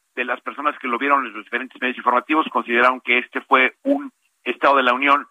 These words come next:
bastante positivo, tuvieron una reacción inmediata, le gustó al sesenta y nueve por ciento de la audiencia el hecho de que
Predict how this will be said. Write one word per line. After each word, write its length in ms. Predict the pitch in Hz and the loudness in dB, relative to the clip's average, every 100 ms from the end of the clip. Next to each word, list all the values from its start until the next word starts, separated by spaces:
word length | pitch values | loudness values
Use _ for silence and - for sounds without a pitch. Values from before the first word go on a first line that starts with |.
| _ _ - | _ _ -2
bastante 460 | 135 - 151 - | -2 0 -2 -2
positivo, 640 | - 147 - - 185 196 190 | -10 -8 -8 -6 0 0 0
tuvieron 260 | 143 143 | 0 0
una 160 | 147 139 | 2 2
reacción 540 | 120 117 - 151 143 - | 2 -2 -2 0 0 -2
inmediata, 840 | 143 - 143 175 170 - 180 196 _ _ _ | -10 -6 -2 0 2 2 0 0 _ _ _
le 120 | 127 | -10
gustó 320 | 127 - 151 | -8 -4 0
al 100 | 143 | 0
sesenta 380 | - 135 127 131 | -2 -14 -6 -4
y 40 | |
nueve 240 | 127 139 135 | -2 -2 -4
por 160 | 113 107 | -8 -10
ciento 440 | - 131 120 123 | -8 -8 -4 -4
de 100 | 113 | -2
la 100 | 110 | 0
audiencia 600 | 113 135 147 - 160 160 - _ - | 0 2 0 2 2 2 -2 _ -8
el 140 | 120 | -4
hecho 200 | 135 139 | -4 -6
de 100 | |
que 80 | 120 | -14